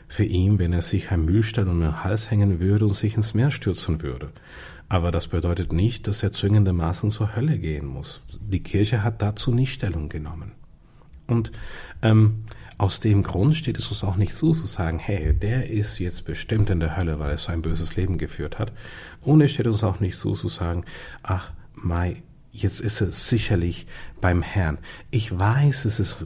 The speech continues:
es ist gut gemeint, aber wenn dieser Person nicht zu hundert Prozent Christus ähnlich war hier auf Erden, dann ist er wahrscheinlich im Fegefeuer und braucht unsere Hilfe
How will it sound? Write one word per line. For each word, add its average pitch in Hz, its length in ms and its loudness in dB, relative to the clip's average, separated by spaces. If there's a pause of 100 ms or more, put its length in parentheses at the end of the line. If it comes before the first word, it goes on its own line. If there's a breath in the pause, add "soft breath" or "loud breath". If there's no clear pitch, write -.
es - 160 -8
ist - 140 -4
gut 139 200 2
gemeint, 78 460 0
aber 101 400 0
wenn 127 480 2
dieser 123 320 0
Person 104 680 -2 (120)
nicht 117 720 2
zu 135 480 -2 (140)
hundert 147 300 4
Prozent - 560 -4 (120)
Christus - 640 -4
ähnlich 131 500 2
war - 200 -4
hier 139 420 -2
auf - 240 -6
Erden, 87 460 -2 (440 loud breath)
dann 135 340 2
ist 160 360 2
er 95 160 -2
wahrscheinlich 95 880 0
im 123 100 0
Fegefeuer 113 880 0 (400 loud breath)
und 143 280 2
braucht 120 520 4
unsere 104 380 2
Hilfe 110 580 0